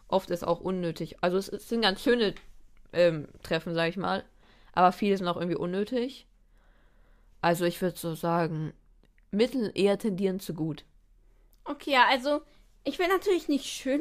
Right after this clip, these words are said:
Speaker 2: was da in dem Kapitel passiert. Aber es ist schon spannend.
Speaker 1: Ja, auf
Speaker 2: muss ich
Speaker 1: jeden
Speaker 2: sagen.
Speaker 1: Fall.
Speaker 2: Zum Hören oder Lesen natürlich auch.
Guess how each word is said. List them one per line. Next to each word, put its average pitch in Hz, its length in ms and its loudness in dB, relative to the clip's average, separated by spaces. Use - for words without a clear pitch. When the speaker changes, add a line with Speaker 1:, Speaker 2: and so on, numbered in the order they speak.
Speaker 2:
was - 120 -20
da 226 120 0
in 226 80 0
dem 233 120 -2
Kapitel 220 340 -8
passiert. 240 760 -2
Aber 262 160 8
es - 80 -4
ist 320 160 -4
schon 349 180 2
spannend. 196 800 2
Speaker 1:
Ja, 190 140 6
auf 160 60 4
Speaker 2:
muss 214 80 2
ich 190 60 4
Speaker 1:
jeden 190 120 4
Speaker 2:
sagen. 208 160 10
Speaker 1:
Fall. 165 120 4
Speaker 2:
Zum 226 200 0
Hören 285 400 6
oder 202 200 -4
Lesen 233 280 -4
natürlich 226 280 -10
auch. 247 180 0